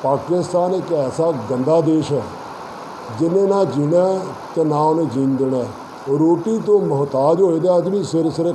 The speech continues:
ਖਬਰ ਲੱਗੀ ਦੀ ਹੈ ਕਿ ਪਾਕਿਸਤਾਨ ਕੋਲ ਮਤਲਬ ਰੋਟੀ ਖਾਣ ਨੂੰ ਪੈਸੇ ਨਹੀਂ ਤੇ ਪਤਾ ਨਹੀਂ ਕਿੰਨੇ ਮਿਲੀਅਨ ਉਹਨਾਂ ਬੈਂਕ ਤੋਂ ਲੋਨ ਲਿਆ ਤੇ ਉਹਦੇ ਨਾਲ ਉਹਨਾਂ ਬੰਬ ਹੀ ਖਰੀਦ ਲੈਣੇ, ਰੋਟੀ ਨਹੀਂ ਖਰੀਦਣੀ ਉਹਨਾਂ।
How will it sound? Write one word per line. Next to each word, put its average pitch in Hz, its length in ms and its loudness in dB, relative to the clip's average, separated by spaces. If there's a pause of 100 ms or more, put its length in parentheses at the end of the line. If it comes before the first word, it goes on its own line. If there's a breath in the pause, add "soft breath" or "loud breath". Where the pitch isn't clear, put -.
ਖਬਰ 147 200 2
ਲੱਗੀ 131 280 -2
ਦੀ 143 220 0
ਹੈ 143 160 -2 (1040)
ਕਿ 165 100 2
ਪਾਕਿਸਤਾਨ 160 800 0
ਕੋਲ 151 580 0 (680)
ਮਤਲਬ 156 280 2
ਰੋਟੀ 170 340 2
ਖਾਣ 170 280 4
ਨੂੰ 170 100 0
ਪੈਸੇ 147 360 -2
ਨਹੀਂ 120 220 -2 (560)
ਤੇ 170 60 0
ਪਤਾ 170 300 0
ਨਹੀਂ 208 140 2
ਕਿੰਨੇ 180 320 -2
ਮਿਲੀਅਨ 180 440 0 (340)
ਉਹਨਾਂ 170 240 2
ਬੈਂਕ 143 560 -2
ਤੋਂ 165 140 0
ਲੋਨ 143 320 0
ਲਿਆ 120 320 -2 (760)
ਤੇ 156 60 0 (1000)
ਉਹਦੇ 180 180 2
ਨਾਲ 202 80 2
ਉਹਨਾਂ 196 200 2
ਬੰਬ 151 260 0
ਹੀ 190 40 2
ਖਰੀਦ 151 280 0
ਲੈਣੇ, 185 220 2
ਰੋਟੀ 175 280 2
ਨਹੀਂ 226 120 0
ਖਰੀਦਣੀ 151 440 0
ਉਹਨਾਂ। 151 220 0